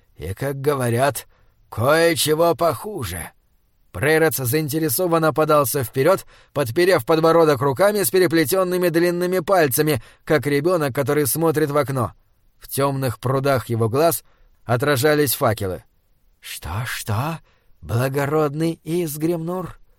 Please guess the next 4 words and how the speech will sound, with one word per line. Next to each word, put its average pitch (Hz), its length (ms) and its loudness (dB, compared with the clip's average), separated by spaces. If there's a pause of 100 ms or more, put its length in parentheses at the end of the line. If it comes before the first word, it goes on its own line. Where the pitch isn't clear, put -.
(520)
«Это 139 280 0
неважно. 175 720 2 (520)
Люди 185 460 6
говорят 185 600 4